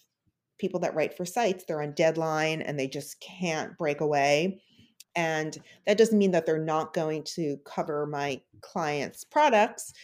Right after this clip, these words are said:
It just means that they couldn't take, like, a half hour to sit through a Zoom because they had something more pressing. Or they were invited to something that they in-, got invited to prior. And, you know, who knows? There's a million reasons. Like, I just got, before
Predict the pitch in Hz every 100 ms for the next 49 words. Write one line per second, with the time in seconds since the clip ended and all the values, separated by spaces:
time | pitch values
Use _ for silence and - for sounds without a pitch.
0 | - - 180 180 190 175 170 170 147 -
1 | 196 165 - 180 143 - 139 147 147 147
2 | - 143 139 135 131 135 - - 147 -
3 | 165 - 156 - 156 185 220 175 175 165
4 | 170 151 151 156 151 151 147 139 160 -
5 | 151 143 135 - 135 - - - - _
6 | _ - _ - 269 233 240 220 208 196
7 | 185 185 180 175 180 165 165 160 156 143
8 | 147 147 _ _ - 147 160 147 147 147
9 | 143 - 143 143 - 220 202 202 196 190
10 | 190 190 - _ _ - 156 143 139 143
11 | - 214 180 226 190 - 170 165 170 160
12 | 147 139 78 - 107 - 113 - - _
13 | 165 170 185 - 165 160 190 185 185 185
14 | 185